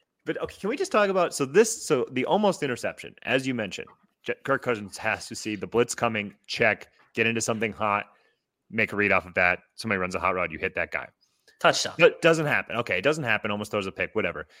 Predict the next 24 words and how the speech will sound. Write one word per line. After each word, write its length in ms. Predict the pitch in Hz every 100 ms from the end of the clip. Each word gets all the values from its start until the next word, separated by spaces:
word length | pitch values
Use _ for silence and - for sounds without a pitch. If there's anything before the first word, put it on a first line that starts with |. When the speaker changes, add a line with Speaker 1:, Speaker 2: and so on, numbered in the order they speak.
| _
Speaker 1:
Philly 280 | - 185 196
does 180 | 160
the 120 | 123 151
exact 480 | 104 117 107 110 -
same 200 | 110 104
thing 220 | 104 87
the 100 | 92
next 260 | 82 -
play. 200 | - 95 - - -
Still 440 | - - 127 127
no 200 | 120 110
check. 480 | - - 104 - - _
Still 340 | - - 165 175
nothing. 540 | 151 151 - 117 71 _ -
Still 260 | - 175
just 200 | 160 165
decides 400 | 160 147 139 127
to 100 | 165
throw 180 | 147 135
the 140 | 127 120
exact 520 | 107 107 151 160 -
same 240 | 160 139
route, 320 | 117 101 82 - _
um, 200 | 117 113